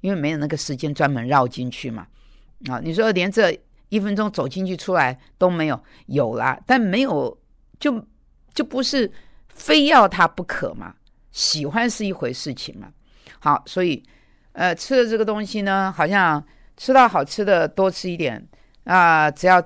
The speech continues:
肠胃不要拉肚子就好，所以好像也没有什么，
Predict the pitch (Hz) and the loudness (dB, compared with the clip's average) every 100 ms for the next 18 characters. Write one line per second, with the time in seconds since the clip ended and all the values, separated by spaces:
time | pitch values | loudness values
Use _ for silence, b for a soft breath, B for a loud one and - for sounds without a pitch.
0 | - _ _ _ _ - 156 175 175 170 | 0 _ _ _ _ -6 -4 -2 -2 0
1 | 156 156 175 151 - 160 139 - b - | 2 2 0 -8 -8 -6 -6 -6 b 0
2 | 247 233 147 190 139 117 165 180 - 127 | 2 2 0 -2 -4 -6 -4 -4 -4 -12
3 | 117 | -14